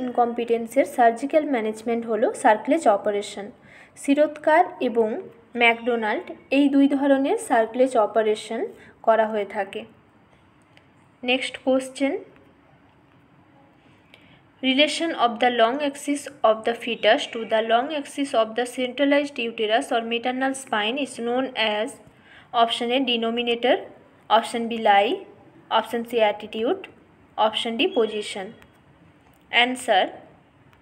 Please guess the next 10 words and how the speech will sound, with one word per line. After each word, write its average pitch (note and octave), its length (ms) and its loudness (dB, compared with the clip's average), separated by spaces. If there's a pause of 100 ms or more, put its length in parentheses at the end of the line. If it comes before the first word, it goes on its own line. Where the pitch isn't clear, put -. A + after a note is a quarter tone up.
(720)
Option A#3 280 -2 (100)
বি C#4 100 0 (420)
lie। F3+ 160 4 (3250)
Next B3+ 320 -4
question B3+ 400 0 (120)
দেখে A3 240 -4
নেওয়া G#3+ 240 -6
যাক E4 120 0 (100)
কী A3+ 100 -8 (100)
রয়েছে। G#3 340 -4